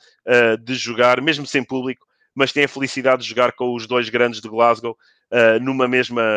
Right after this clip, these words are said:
no mesmo ano europeu, que ser-, são sempre duelos interessantes e são sempre equipas de dimensão europeia, que eu gosto de ver as equipas portuguesas, eh, defrontar, porque nos traz aqui algumas memórias de um futebol mais romântico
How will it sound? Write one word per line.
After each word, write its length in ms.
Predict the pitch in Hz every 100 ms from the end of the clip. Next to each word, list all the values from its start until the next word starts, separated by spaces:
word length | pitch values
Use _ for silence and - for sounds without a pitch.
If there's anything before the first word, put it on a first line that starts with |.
| 101 98 95
no 140 | 117 123
mesmo 300 | 127 117 127
ano 120 | 123
europeu, 380 | 113 - 123 135 - _ _ _ -
que 80 | 123
ser-, 260 | - 131 104
são 140 | 135
sempre 240 | - 120
duelos 260 | 120 131 123
interessantes 460 | 123 113 120 123 120
e 60 |
são 120 | -
sempre 300 | 127 131 120
equipas 400 | 123 123 - 113
de 180 | 110 120
dimensão 400 | 113 120 120 -
europeia, 400 | 117 110 117 113 - _ _
que 80 | -
eu 60 | 131
gosto 260 | 127 120
de 100 | 120
ver 60 | 127
as 80 | 120
equipas 320 | 120 120 123
portuguesas, 580 | - 120 123 113 110 - _ _ -
eh, 160 | 123
defrontar, 500 | 113 - 120 117 117 - _ -
porque 220 | 123 -
nos 100 | 120
traz 220 | 127 117
aqui 160 | 117 123
algumas 340 | 120 123 120
memórias 540 | 120 120 120 117 113 101
de 80 |
um 100 | 113
futebol 360 | 107 - 117 117
mais 200 | 117 117
romântico 540 | - 110 113 110 110